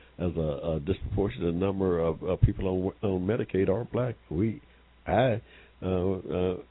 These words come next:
we advocate for those people. We don't want no money touched out of that thing, but if you do, uh, uh, it's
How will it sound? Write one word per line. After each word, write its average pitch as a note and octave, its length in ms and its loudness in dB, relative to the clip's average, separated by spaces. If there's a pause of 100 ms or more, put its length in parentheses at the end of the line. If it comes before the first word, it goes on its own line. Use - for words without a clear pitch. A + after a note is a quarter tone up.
we G#2 220 4
advocate F#2+ 400 2
for - 80 0
those C2 260 -2
people. C2 240 -8
We G2+ 160 0
don't F2 240 0
want - 180 -8
no F#2+ 220 0
money G#2 380 -2
touched - 480 -6
out D#2+ 160 0
of E2 80 -2
that F2 180 -4 (120)
thing, G#2+ 280 0
but D2+ 120 -2
if E2 180 0
you A2 160 0
do, A2 340 4 (500)
uh, F2+ 60 -4
uh, F2 760 0
it's E2 140 -4